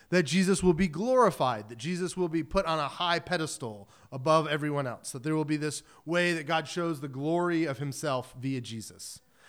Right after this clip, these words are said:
So he uses this phrase, "lifted up," to talk about the glorification of Jesus and the crucifixion of Jesus simultaneously.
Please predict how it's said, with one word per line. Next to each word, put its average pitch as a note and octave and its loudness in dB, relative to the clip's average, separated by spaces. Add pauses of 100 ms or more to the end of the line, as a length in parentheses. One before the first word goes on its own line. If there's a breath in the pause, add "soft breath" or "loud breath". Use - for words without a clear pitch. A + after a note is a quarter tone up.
(120)
So G3 4
he G#3 8
uses A#3+ 4
this A3+ -2
phrase, F#3 0
"lifted D#3+ -2
up," D3+ 2 (220 soft breath)
to D#3+ -8
talk G3 2
about F3+ 0
the D3 -8
glorification E3 0
of A#3+ 2
Jesus A3 0
and E3+ 2
the D#3+ -2
crucifixion F#3+ -4
of C3+ -4
Jesus A#2 -10 (200 soft breath)
simultaneously. D3+ -2